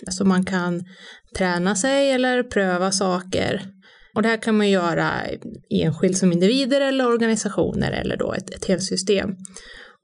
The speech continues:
Och när man övar hela systemet, det är det som vi menar är aktörsgemensamma krishanteringsövningar. Då är det flera organisationer som,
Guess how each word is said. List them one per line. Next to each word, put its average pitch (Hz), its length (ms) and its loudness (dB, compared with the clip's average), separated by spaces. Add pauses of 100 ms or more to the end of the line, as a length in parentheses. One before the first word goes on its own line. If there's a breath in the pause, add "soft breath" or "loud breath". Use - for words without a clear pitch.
Och - 260 -2
när 220 100 4
man 226 160 4
övar 226 240 2
hela 233 220 0
systemet, 202 520 0
det 196 80 2
är 202 40 2
det 202 280 0
som 190 200 0
vi 170 140 0
menar 165 340 0
är 160 100 0
aktörsgemensamma 170 960 -4
krishanteringsövningar. - 1080 -4
Då 196 120 -2
är 180 40 0
det 185 80 0
flera 185 520 -2
organisationer 190 840 0
som, 196 400 -6